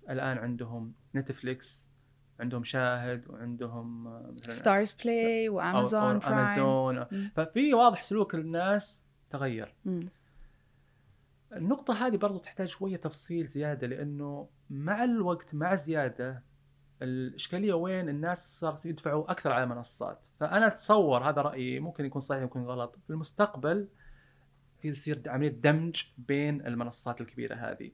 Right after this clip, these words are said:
Speaker 2: مم.
Speaker 1: بس على أي حال، هذه قوة المنصات أضعفت المحطات الترفيهية.
Speaker 2: مم.
Speaker 1: نجي الآن
Speaker 2: الإخبارية.
Speaker 1: للمواضيع الإخبارية. المواضيع الإخبارية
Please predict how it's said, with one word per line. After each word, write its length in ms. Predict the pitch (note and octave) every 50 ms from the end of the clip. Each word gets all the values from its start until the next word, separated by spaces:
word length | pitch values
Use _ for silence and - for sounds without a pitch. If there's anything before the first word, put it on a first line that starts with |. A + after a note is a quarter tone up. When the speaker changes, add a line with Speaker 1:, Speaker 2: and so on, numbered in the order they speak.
| - _ -
Speaker 2:
مم. 260 | G3+ F#3 F3 D#3+ E3+ - - _ _ _ _ _ _ _ -
Speaker 1:
بس 140 | G3+ - A3+
على 120 | D#4 E4
أي 120 | D4 A3+
حال، 380 | - - D#3+ C#3+ C#3+ E3+ G3+ G3 - - _ _ _ _ _ _
هذه 420 | - - - A#3+ C4+ C#4 A#3 A#3+ G#3 -
قوة 220 | G#3+ A#3 G#3+ G3 -
المنصات 720 | E3 D3+ D3 C#3 C3+ - - - C#3+ C3+ C#3 D3+ E3+ - - - - _ _ _ _ -
أضعفت 420 | G#3 G#3+ A3 G3 G#3 - G#3 G3 D#3+
المحطات 680 | D3+ C#3+ - C#3+ - - - C#3+ C#3+ D3 D3 - - - - _ _ _ _ -
الترفيهية. 920 | B2 B2 A#2+ A#2+ B2+ B2+ - - - - - B2 A2+ A#2 B2 B2+ - -
Speaker 2:
مم. 320 | - G3+ G3 F3 D#3+ E3+ F3 - _ _ _ _ _ _ _ _ _ -
Speaker 1:
نجي 20 | G#3+
الآن 140 | A3 A3+ A3
Speaker 2:
الإخبارية. 300 | G3+ G3 G#3+ A3 G#3+ G3+
Speaker 1:
للمواضيع 380 | A3 G3 G3 G3+ G#3 A3+ G#3+
الإخبارية. 640 | E3+ E3 - B2 C3+ B2+ A#2+ A#2 A2+ G#2+ A2 - - -
المواضيع 280 | - D#3 G3+ B3 C#4+ C#4+
الإخبارية 760 | C4 - G3 A3 A#3 C4 A#3+ A#3+ A3+ A3 G#3+ G#3 - - D#3+